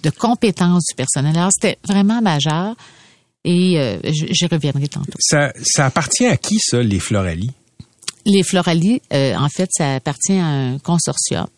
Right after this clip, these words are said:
Speaker 1: français qui a, qui, euh, qui ont acquis, en fait, l'entreprise en deux mille dix-neuf. Et, euh,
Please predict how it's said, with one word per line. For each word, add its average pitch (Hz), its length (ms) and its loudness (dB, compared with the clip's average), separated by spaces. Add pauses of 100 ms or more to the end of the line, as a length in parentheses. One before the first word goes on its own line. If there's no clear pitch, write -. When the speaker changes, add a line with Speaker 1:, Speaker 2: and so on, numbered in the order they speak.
(420)
Speaker 1:
français - 480 0 (840)
qui - 120 -4
a, 151 160 2 (260)
qui, 175 400 2
euh, 127 220 0
qui - 160 -2
ont 165 80 4
acquis, 160 340 0
en 175 120 2
fait, 185 400 -2
l'entreprise 156 720 0
en 165 80 4
deux 160 140 2
mille 160 200 2
dix-neuf. - 720 -8 (960)
Et, 196 380 4
euh, 123 220 2